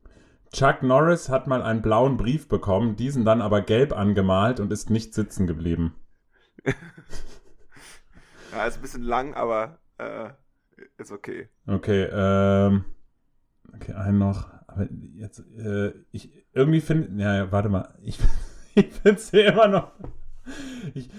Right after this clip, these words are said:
Speaker 1: ich hab mir auch immer was dabei gedacht, als ich die damals, ähm, aufgeschrieben hab. Ähm, Chuck Norris kauft Fairtrade-Ware bei H und M.
Speaker 2: <laughs>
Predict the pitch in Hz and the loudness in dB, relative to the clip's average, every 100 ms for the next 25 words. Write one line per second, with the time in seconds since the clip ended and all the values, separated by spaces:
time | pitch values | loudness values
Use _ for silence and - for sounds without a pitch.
0 | 208 - 147 190 175 165 185 170 - 165 | -18 0 2 4 4 4 2 2 2 4
1 | 156 131 160 175 107 110 110 110 107 107 | 4 4 2 2 -2 -2 -2 -4 -4 0
2 | 107 107 101 98 98 - - - 104 101 | 2 2 2 0 -2 -4 -14 -4 0 0
3 | 98 104 98 - 101 - 101 90 92 - | 0 -2 -2 -4 -10 -4 -2 0 0 -2
4 | - 107 107 - - 156 - 151 147 170 | -2 0 -2 -6 2 4 4 2 2 4
5 | 196 - 139 139 - 143 147 147 - 131 | 2 0 0 0 0 2 4 2 0 0
6 | 135 127 113 117 123 117 113 104 110 104 | 2 2 0 0 0 0 0 2 0 0
7 | 95 95 85 101 _ _ - - - _ | -2 -4 -4 -8 _ _ -20 -20 -20 _
8 | _ _ - - - - - - - - | _ _ -20 -20 -20 -20 -20 -18 -14 -8
9 | - - - - - 208 - 233 - - | -8 -8 -14 -14 -14 -12 -12 -12 -14 -16
10 | - - 277 - - - - 311 294 185 | -18 -18 -18 -18 -16 -18 -12 -10 -10 -12
11 | - | -12